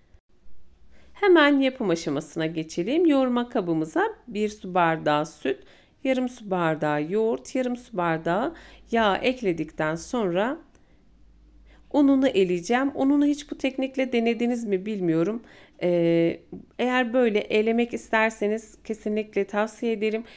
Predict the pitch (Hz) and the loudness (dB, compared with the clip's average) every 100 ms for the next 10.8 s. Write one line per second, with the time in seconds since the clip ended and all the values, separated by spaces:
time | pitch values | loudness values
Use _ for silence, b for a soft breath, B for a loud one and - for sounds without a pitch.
0 | B B 208 208 - 214 214 202 190 202 | B B -12 -10 -2 -2 0 0 0 0
1 | - 208 202 202 196 190 185 170 202 190 | -4 -2 -2 -2 -2 0 0 0 0 0
2 | 196 202 185 175 160 156 202 185 165 160 | -2 -6 -4 -2 -2 -2 -2 0 -2 -4
3 | 165 - 165 180 185 170 165 170 - 240 | -8 -6 -6 -2 -2 0 -4 -6 -6 -6
4 | 247 B _ - 233 226 214 214 214 202 | -6 B _ -4 -2 0 0 -2 -2 -4
5 | 214 202 170 175 285 - 196 185 185 180 | 0 0 0 -2 -8 -4 0 0 0 -4
6 | 165 160 160 247 277 B B B - _ | -6 -4 -4 -4 -8 B B B -20 _
7 | - - - - - b b b - 302 | -20 -14 -14 -14 -20 b b b 0 2
8 | 269 196 160 156 160 - 247 285 359 - | 4 4 4 2 -2 0 2 2 0 -8
9 | _ _ _ 269 262 185 - 262 - 190 | _ _ _ -2 0 -2 -2 -6 -2 2
10 | 180 185 202 202 170 160 151 | 4 2 -6 -4 -6 -4 -4